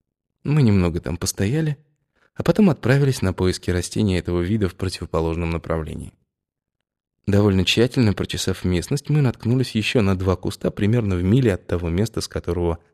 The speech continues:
мы начали поиск. Они росли вместе, одним пятном зелени, более сочной, чем окружающая сухая растительность. Дон Хуан взглянул на меня с серьезным выражением лица.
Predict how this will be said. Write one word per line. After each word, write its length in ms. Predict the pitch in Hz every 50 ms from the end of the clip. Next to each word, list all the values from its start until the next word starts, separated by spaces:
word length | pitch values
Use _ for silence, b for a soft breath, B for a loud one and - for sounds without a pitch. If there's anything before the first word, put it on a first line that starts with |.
| b _ -
мы 140 | 95 95
начали 380 | 87 82 80 76 - - 76 80
поиск. 460 | - - 85 80 - - - - - _ _ _ _ _ _ _ _ _ _ _ _ _ _ _ _ _ _ _ _ _ _ _ _ _ _ _ _ _ _ _ _ _ _ _
Они 220 | - 127 127 127
росли 300 | 123 120 113 - 123 113
вместе, 480 | 98 98 98 90 85 - - - - - - _ _ _
одним 380 | 110 113 110 117 131 151 143
пятном 400 | - - 95 - 98 92 87 87
зелени, 420 | 87 90 117 156 170 170 160 147 117
более 340 | 95 104 160 175 156 113
сочной, 420 | 98 - - - - - - 87 87
чем 220 | - - 98 95 -
окружающая 680 | - - - 95 90 82 85 104 104 92 - - 80 80
сухая 360 | - 87 - - 87 87 85
растительность. 680 | 87 85 - - - - - - - 98 - - - - _ _ _ _ _ _ _ _ _ _ _ _ _ _ _ _ _ _ _ _ _ _ _ _ _ _ -
Дон 320 | - 87 82 90 92 95
Хуан 380 | 95 - - 98 101 127 143 156
взглянул 460 | 143 131 113 110 107 104 113 139 143
на 120 | 135 131 127
меня 220 | 123 123 120 120
с 60 | 117
серьезным 600 | - - 117 101 98 95 113 117 107 107 104 98
выражением 580 | 90 95 95 98 95 92 95 92 90 87 85 85
лица. 380 | 80 80 - - - - -